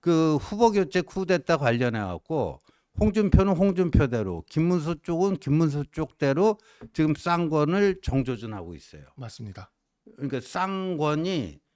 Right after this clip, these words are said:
Speaker 1: 쌍권총을 맞고 있어요, 지금.
Speaker 2: <laughs> 맞습니다. 네.
Speaker 1: <laughs> 쌍권이.
Speaker 2: 네, 맞습니다.
Speaker 1: 쌍권총을
Speaker 2: 쌍권총
Speaker 1: 맞고
Speaker 2: 맞고
Speaker 1: 있는데
Speaker 2: 있습니다,
Speaker 1: 이게
Speaker 2: 지금. 예.
Speaker 1: 도대체 어떻게 된 맥락인지
Speaker 2: 네.
Speaker 1: 한번 우리가 짚어보도록 하고요. 두 번째는 아니,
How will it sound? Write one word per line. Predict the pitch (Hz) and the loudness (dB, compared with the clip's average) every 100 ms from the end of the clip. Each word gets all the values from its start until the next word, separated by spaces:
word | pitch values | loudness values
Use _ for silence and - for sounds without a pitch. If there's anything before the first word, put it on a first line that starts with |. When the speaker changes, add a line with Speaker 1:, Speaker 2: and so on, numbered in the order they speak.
| _ _ | _ _
Speaker 1:
쌍권총을 | - 180 180 180 143 147 131 | -6 -4 -2 -4 -4 -4 -4
맞고 | 104 - 90 | -6 -10 -16
있어요, | 78 - 76 | -18 -20 -20
지금. | 73 117 | -18 -16
Speaker 2:
<laughs> | - 147 - 147 | -10 -10 -8 -4
맞습니다. | 160 - 165 180 160 131 - 226 139 | -4 -4 -10 -8 -4 -4 -2 -4 -4
네. | 180 156 - - - - | -4 -6 -10 -10 -14 -14
Speaker 1:
<laughs> | - - _ | -18 -20 _
쌍권이. | 147 151 147 123 104 78 | -6 -2 -2 -2 -4 -8
Speaker 2:
네, | 156 123 | -8 -4
맞습니다. | 151 147 - 156 185 | -4 -6 -8 -2 4
Speaker 1:
쌍권총을 | 202 202 196 185 | 6 6 6 4
Speaker 2:
쌍권총 | 190 | 4
Speaker 1:
맞고 | 160 147 | 4 4
Speaker 2:
맞고 | 151 | 4
Speaker 1:
있는데 | 151 139 160 | 2 2 2
Speaker 2:
있습니다, | |
Speaker 1:
이게 | 160 190 147 165 | 4 2 2 -8
Speaker 2:
지금. | 147 | 4
예. | 135 | 6
Speaker 1:
도대체 | 185 196 175 | 6 6 6
어떻게 | 120 - 165 190 | 4 4 2 4
된 | 185 | 6
맥락인지 | 165 135 170 165 135 117 156 101 73 | 6 6 6 4 0 -4 -6 -8 -10
Speaker 2:
네. | 110 98 | -18 -12
Speaker 1:
한번 | 147 151 | -2 2
우리가 | 127 123 | 4 2
짚어보도록 | - 113 123 101 101 101 95 | 0 0 2 2 0 0 0
하고요. | 117 98 82 110 196 _ _ _ _ _ _ _ _ | -2 0 -2 -4 -6 _ _ _ _ _ _ _ _
두 | 170 | 0
번째는 | 185 185 165 156 160 110 69 - _ _ _ _ _ _ _ _ _ _ _ _ _ | 2 2 2 2 2 0 -4 -16 _ _ _ _ _ _ _ _ _ _ _ _ _
아니, | - 123 143 127 92 | -8 0 2 2 0